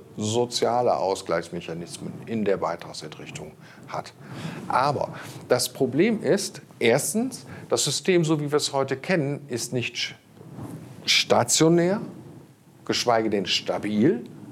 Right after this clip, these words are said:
Wir erleben ja permanente Meldungen über steigende Finanzierungserfordernisse, Defizite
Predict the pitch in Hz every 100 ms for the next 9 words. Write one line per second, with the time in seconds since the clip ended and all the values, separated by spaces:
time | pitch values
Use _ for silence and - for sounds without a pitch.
0 | - - 101 92 95 113 107 98 98 113
1 | 120 113 101 104 107 107 95 101 107 113
2 | 110 107 107 107 110 101 104 - - 95
3 | 104 101 90 107 101 - 127 110 - -
4 | - 104 107 104 104 101 95 110 107 92
5 | 101 87 98